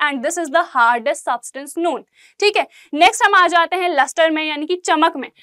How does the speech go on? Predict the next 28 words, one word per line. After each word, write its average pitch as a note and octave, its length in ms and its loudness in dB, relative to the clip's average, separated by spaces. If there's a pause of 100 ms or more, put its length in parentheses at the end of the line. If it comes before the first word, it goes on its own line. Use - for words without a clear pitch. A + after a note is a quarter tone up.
(160)
तो - 140 -4
आयोडीन G4+ 580 4
जो G4+ 200 0
है E4+ 100 2
ना F#4+ 100 4
हमारे D#4 300 4
पास, D4+ 300 2
आयोडीन D#4+ 760 2 (120)
and D4+ 300 4
diamond, B3+ 540 0 (320)
तो E4+ 60 -4
ये F#4 160 0
काफी F4 400 4
ज्यादा D#4 300 4
लस्ट्रस E4 540 -2
होते C4 240 -4
हैं। C#4 200 -4
जैसे B3+ 280 -6
कि E4+ 100 -4
अभी D#4 200 2
मैंने D#4 180 -2
आपको D4+ 220 0
बताया C4 360 2
था D4+ 120 -8
कि E4+ 180 -2
डायमंड C4+ 540 0
जो G4+ 160 0
है C#4+ 240 -2